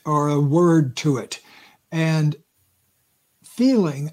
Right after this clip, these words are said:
occupies a different zone in ourselves because it occupies a area where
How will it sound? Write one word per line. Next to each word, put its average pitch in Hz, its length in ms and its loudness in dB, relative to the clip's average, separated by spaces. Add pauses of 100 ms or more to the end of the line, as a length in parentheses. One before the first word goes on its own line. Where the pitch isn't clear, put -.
occupies 165 720 -2
a 147 80 -4
different 160 440 -2
zone 165 400 0
in 143 100 0
ourselves 139 600 -6
because 151 420 -4
it 151 120 -2
occupies 160 680 -2
a 135 140 -8 (520)
area 175 380 0
where 160 440 -2